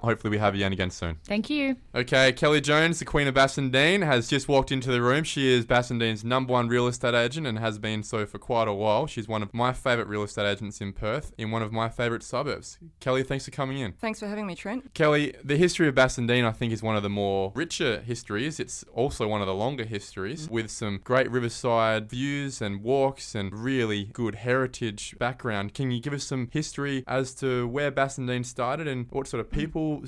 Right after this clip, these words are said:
Speaker 1: first populated the area and moving into today, how that's looking?
Speaker 3: Yeah, absolutely, Trent. So Bassendean was first known as West Guildford, uh, in the late eighteen hundreds, and then it transitioned to Bassendean. And we have an amazing t-, township in Bassendean. We're right on the river.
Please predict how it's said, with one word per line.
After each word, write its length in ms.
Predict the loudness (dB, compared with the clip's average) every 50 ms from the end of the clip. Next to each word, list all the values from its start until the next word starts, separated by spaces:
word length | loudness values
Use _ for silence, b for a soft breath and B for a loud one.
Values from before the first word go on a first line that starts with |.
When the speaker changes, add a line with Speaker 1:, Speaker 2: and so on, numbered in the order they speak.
| -14 -12 -6
Speaker 1:
first 400 | -2 0 0 0 0 -4 -8 -4
populated 540 | 0 0 2 2 2 2 0 0 0 -2 -4
the 160 | -4 -4 0
area 340 | 0 0 0 0 0 -2 -2
and 160 | -4 -4 -6
moving 380 | -4 -2 0 0 0 0 0
into 220 | -2 -2 -4 -6 -8
today, 320 | -8 -4 -2 -2 0 0
how 120 | 0 0 0
that's 220 | -2 -2 -4 -4
looking? 300 | -6 -6 -6 -10 -14 -14 -12 -10
Speaker 3:
Yeah, 160 | -8 -8 -6
absolutely, 460 | -6 -8 -8 -6 -6 -8 -6 -6 -8
Trent. 340 | -10 -8 -8 -8 -6 -8 -8
So 300 | -8 -8 -6 -6 -6 -6 -8 -10 -8
Bassendean 500 | -8 -8 -6 -8 -8 -8 -8 -8 -8 -10
was 120 | -12 -12
first 300 | -8 -8 -8 -6 -8 -8
known 240 | -8 -8 -8 -8 -10
as 100 | -10 -8
West 260 | -8 -8 -8 -8 -8
Guildford, 460 | -8 -8 -8 -6 -8 -8 -10 -10 -12 b b b b b b b b b b -8
uh, 120 | -6 -6 -6
in 80 | -6 -6
the 80 | -4
late 180 | -4 -4 -4 -4 -6
eighteen 340 | -6 -8 -6 -6 -8 -8 -8
hundreds, 540 | -8 -8 -8 -8 -8 -8 -10 -10 -12 -12 -10
and 120 | -10 -8
then 120 | -6 -8 -8
it 80 | -8
transitioned 680 | -10 -8 -8 -8 -8 -10 -12 -14 -14 -12 -10 -10 -10 -10
to 120 | -12 -10
Bassendean. 680 | -10 -12 -12 -12 -12 -10 -10 -8 -8 -8 -10 -10 -12 -14 b b b b b b b b b
And 300 | -10 -8 -6 -6 -6 -6
we 120 | -6 -8 -8
have 180 | -8 -8 -8
an 60 | -8 -8
amazing 640 | -6 -4 -4 -4 -4 -4 -6 -6 -8 -8 -8 -8 -10 -12 _
t-, 140 | -20 -20 -18 -16
township 560 | -10 -8 -6 -6 -6 -6 -8 -8 -10 -8 -8
in 100 | -10 -8
Bassendean. 640 | -8 -8 -8 -8 -10 -10 -10 -8 -8 -8 -8 -8 -8 -8
We're 120 | -8 -8
right 280 | -6 -4 -4 -2 -2 -2
on 120 | -4 -6
the 60 | -8 -8
river. 400 | -8 -8 -6 -6 -6 -6 -8